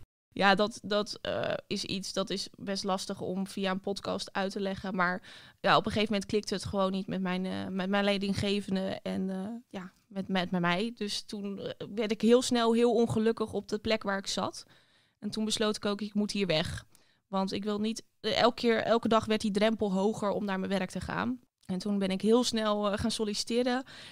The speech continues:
En kwam ik bij een heel klein marketingbureau terecht.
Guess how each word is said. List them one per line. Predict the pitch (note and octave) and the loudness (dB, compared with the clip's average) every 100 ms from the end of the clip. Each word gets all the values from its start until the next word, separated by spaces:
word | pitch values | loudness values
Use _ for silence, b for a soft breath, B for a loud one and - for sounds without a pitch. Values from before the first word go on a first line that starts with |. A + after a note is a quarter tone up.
| B | B
En | G#3+ | -6
kwam | G#3+ A3+ | -2 -2
ik | G#3+ | 0
bij | A3 | 0
een | G#3+ | 0
heel | C4+ F4 | 2 0
klein | - A#3 G#3 | 4 2 4
marketingbureau | G#3+ B3+ - B3+ B3 A#3+ A#3+ | 2 0 0 2 2 2 0
terecht. | B3 A3 B3 - - | 0 -2 -4 -6 -10